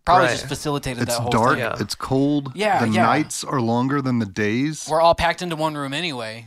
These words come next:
Speaker 1: We might as
Speaker 2: Yeah,
Speaker 1: well tell
Speaker 2: a-,
Speaker 1: stories,
Speaker 2: and you
Speaker 1: right?
Speaker 2: don't have T V, right? So what do you do? You, you share stories with one another, and ghost stories are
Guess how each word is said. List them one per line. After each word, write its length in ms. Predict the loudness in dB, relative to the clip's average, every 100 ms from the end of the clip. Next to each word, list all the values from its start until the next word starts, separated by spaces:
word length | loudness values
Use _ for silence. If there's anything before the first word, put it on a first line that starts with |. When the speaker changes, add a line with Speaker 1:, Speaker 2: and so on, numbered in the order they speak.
| -14
Speaker 1:
We 60 | -8
might 140 | -2
as 60 | 4
Speaker 2:
Yeah, 140 | 4
Speaker 1:
well 60 | 4
tell 100 | 0
Speaker 2:
a-, 20 |
Speaker 1:
stories, 320 | 0 -2 0 0
Speaker 2:
and 80 | 0
you 60 |
Speaker 1:
right? 80 | 2
Speaker 2:
don't 180 | 2 2
have 140 | -2
T 280 | -2 -6 -6
V, 340 | -6 -8 -8 -2
right? 320 | 0 0 -2
So 180 | -4 -4
what 180 | -4 -4
do 80 |
you 80 | -4
do? 180 | -6 -6
You, 220 | -6 -10 -12
you 140 | -8
share 280 | -4 -4 -6
stories 400 | -6 -6 -6 -6
with 160 | -14 -10
one 140 | -8
another, 240 | -6 -6 -8
and 200 | -10 -4
ghost 240 | -4 -2
stories 280 | -4 -6
are 60 | -8